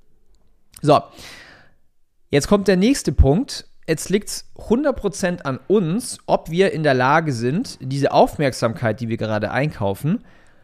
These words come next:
halten zu können, um unser Produkt zu verkaufen. Ja?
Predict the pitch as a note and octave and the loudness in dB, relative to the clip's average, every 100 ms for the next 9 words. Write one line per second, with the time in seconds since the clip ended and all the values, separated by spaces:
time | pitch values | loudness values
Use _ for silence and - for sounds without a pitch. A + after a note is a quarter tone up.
0 | _ _ _ _ _ _ _ _ - D3+ | _ _ _ _ _ _ _ _ 2 4
1 | G3+ - E3 C#3+ - C3+ C3+ F3+ - E3+ | 4 2 -2 0 2 4 4 2 4 4
2 | G#3 E3+ E3 D#3 - E3 A#3+ - C3 B2+ | 4 2 2 2 4 4 2 2 -2 0
3 | A#2 G2+ F#2+ - - A2+ - _ _ - | -2 -2 -4 -8 -14 -18 -20 _ _ -4
4 | A#2 F#3 | 0 0